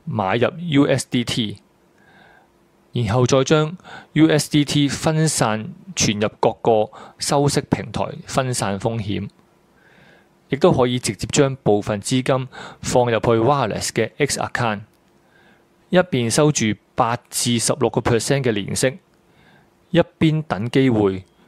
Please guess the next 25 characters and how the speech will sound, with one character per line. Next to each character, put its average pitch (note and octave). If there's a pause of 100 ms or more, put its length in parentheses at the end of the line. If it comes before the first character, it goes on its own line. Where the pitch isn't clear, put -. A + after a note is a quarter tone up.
(140)
將 D3+
U D3+
S C#3+
D C#3+
T C#3 (100)
換 A2+
入 G#2 (100)
其 -
他 C#3
虛 C#3
擬 G2+
貨 G2+
幣。 F#2+ (2250)
買 B2
幣 B2
嘅 B2+
時 -
候 G#2+
呢， C#3 (220)
理 A#2
所 A#2+
當 C#3
然 A#2 (340)
係 A2+
以 G#2+